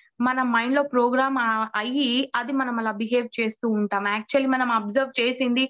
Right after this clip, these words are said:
లేకపోతే మనకు నచ్చింది మన ప్రోగ్రామింగ్ లో ఉంటది. మీరు రీప్రోగ్రామ్ చేసుకోవాలనుకుంటే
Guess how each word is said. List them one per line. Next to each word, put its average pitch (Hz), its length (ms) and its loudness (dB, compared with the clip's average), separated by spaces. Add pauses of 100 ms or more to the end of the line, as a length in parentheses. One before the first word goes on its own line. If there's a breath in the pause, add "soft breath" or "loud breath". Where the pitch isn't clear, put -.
(120)
లేకపోతే 262 320 -2
మనకు 247 260 -2
నచ్చింది 277 540 2
మన 370 180 0
ప్రోగ్రామింగ్ 262 600 0
లో 226 80 0
ఉంటది. 196 360 -6 (340 loud breath)
మీరు 320 260 8
రీప్రోగ్రామ్ 330 760 4
చేసుకోవాలనుకుంటే 302 1040 4